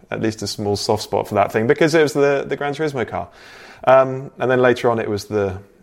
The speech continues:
the Suzuki Escudo Pikes Peak car that you only got if you'd been playing the game for hours and hours and hours. And it had a thousand horsepower, and it would monster every single other car on there.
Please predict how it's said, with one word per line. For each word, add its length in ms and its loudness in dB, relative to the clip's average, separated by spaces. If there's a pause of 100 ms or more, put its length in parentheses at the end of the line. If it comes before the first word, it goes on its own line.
the 120 -2
Suzuki 640 0
Escudo 680 0 (100)
Pikes 380 -6 (140)
Peak 340 -8
car 280 -6
that 120 0
you 140 6
only 200 2
got 320 0
if 160 -12
you'd 140 -6
been 160 -4
playing 240 -4
the 60 -4
game 260 -2
for 280 -4
hours 300 2
and 80 -4
hours 220 -4
and 80 -6
hours. 360 -4 (420)
And 80 -6
it 40 -2
had 80 0
a 60 4
thousand 500 0
horsepower, 600 -2 (320)
and 80 2
it 60 6
would 100 4
monster 500 2
every 380 4
single 400 2
other 180 0
car 440 -4
on 160 -2
there. 240 -10